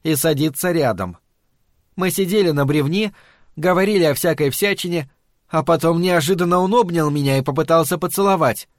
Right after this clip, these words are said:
Я говорю "попытался", а на самом деле ему это удалось, во всяком случае поначалу,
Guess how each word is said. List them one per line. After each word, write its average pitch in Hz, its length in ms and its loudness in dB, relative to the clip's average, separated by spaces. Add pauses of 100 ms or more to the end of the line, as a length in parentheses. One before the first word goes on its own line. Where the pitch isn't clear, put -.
(340)
Я 147 140 0
говорю 147 340 0
"попытался", 170 800 -2 (220)
а 143 80 0
на 147 160 0
самом 180 340 0
деле 131 300 2
ему 139 340 0
это 143 180 0
удалось, 170 540 0 (220)
во 147 120 -2
всяком 147 380 -4
случае 170 400 -2
поначалу, 180 720 -2